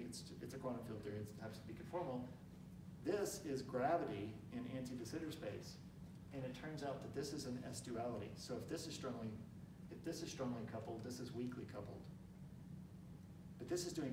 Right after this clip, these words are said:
pure gravity calculations versus quantum field theory calculations. But if you do one, you can map it to the answers of the other. This has been taken by storm,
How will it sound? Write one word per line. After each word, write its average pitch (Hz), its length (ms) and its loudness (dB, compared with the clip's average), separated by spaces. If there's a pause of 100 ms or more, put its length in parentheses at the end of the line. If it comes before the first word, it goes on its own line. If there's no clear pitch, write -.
pure 208 160 4
gravity 151 380 4
calculations 156 840 0
versus 123 300 0
quantum 120 380 0
field 120 180 0
theory 110 160 0
calculations. 104 680 -2 (460)
But - 100 -2
if 120 140 2
you 131 60 2
do 117 140 4
one, 123 260 6
you 117 160 2
can 117 100 -4
map 107 220 2
it - 80 -4
to 101 80 -4
the 104 160 -2
answers - 240 -4
of 98 160 -4
the 101 80 -4
other. - 180 -6 (1600)
This 165 540 8 (360)
has 135 140 2
been 127 180 4
taken 123 320 2
by 107 140 0
storm, 117 340 0